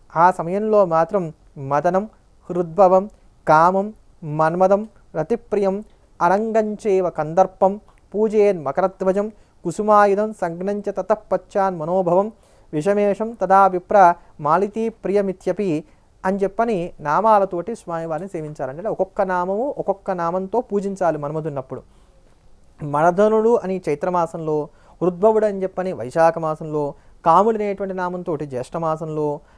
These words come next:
మన్మధుడు అనేటువంటి నామంతో ఆషాఢ మాసంలో, రతిప్రుడు అనేటువంటి నామంతో ఈ యొక్క శ్రవణ మాసంలో, ఇలా ఒక్కొక్క మాసం ఒక్కొక్క నామ విశేషంతో స్వామివారిని ఇందాక చెప్పిన ప్రకారంగా పూజించి,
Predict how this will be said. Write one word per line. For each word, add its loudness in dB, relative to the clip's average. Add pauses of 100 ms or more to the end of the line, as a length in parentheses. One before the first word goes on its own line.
(160)
మన్మధుడు 0
అనేటువంటి -4
నామంతో -6 (200)
ఆషాఢ 2
మాసంలో, -6 (300)
రతిప్రుడు 0
అనేటువంటి -4
నామంతో -6
ఈ -6 (260)
యొక్క 0 (420)
శ్రవణ 2
మాసంలో, -4
ఇలా -2
ఒక్కొక్క -4
మాసం -4
ఒక్కొక్క -6
నామ -4
విశేషంతో -8
స్వామివారిని -8
ఇందాక -4
చెప్పిన -12
ప్రకారంగా -8
పూజించి, -10